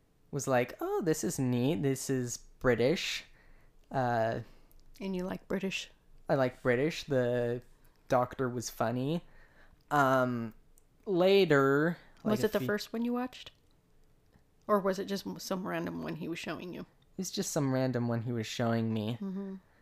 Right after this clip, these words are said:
Speaker 1: Um, s-, yeah, that, that fascination kinda continued until he got bored of it.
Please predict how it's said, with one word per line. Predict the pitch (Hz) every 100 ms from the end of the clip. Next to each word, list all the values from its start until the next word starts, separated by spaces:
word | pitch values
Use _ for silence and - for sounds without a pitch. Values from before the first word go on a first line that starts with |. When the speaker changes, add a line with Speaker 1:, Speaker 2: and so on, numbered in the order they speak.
| _ - 151
Speaker 1:
Um, | 131 123 117 117 117 - _ _ _ _ _ _ _ _ _ _ - 175 _ _ _
s-, | 175 - - - _ _ _ _ _ _ -
yeah, | 170 131 120 135
that, | 147 151 - _ _ _ _ _ -
that | 170 160 165 - -
fascination | 165 - 156 139 - 131 127
kinda | - 135 123
continued | 120 113 - 135 113 110
until | 113 - 113
he | 117
got | - - -
bored | 139 147
of | 120 113
it. | 123 - -